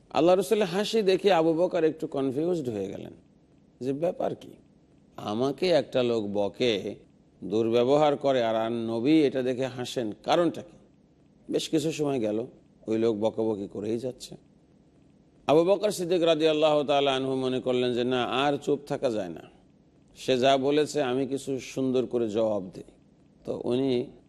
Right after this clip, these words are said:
জবাব দেয়া শুরু করলেন। আবু বকর সিদ্দিক রাদিয়াল্লাহু তাআলা আনহু যখনই জবাব দেয়া শুরু করলেন,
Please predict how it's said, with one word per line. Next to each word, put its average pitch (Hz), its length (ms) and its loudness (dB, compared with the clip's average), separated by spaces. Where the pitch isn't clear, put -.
জবাব 120 400 4
দেয়া 113 240 -2
শুরু 110 260 -4
করলেন। - 380 -16
আবু 123 220 4
বকর 175 280 4
সিদ্দিক 151 400 -2
রাদিয়াল্লাহু 131 680 2
তাআলা 117 600 0
আনহু 117 380 -4
যখনই 110 440 -2
জবাব 104 340 -4
দেয়া 110 220 -4
শুরু 110 320 -4
করলেন, 135 460 0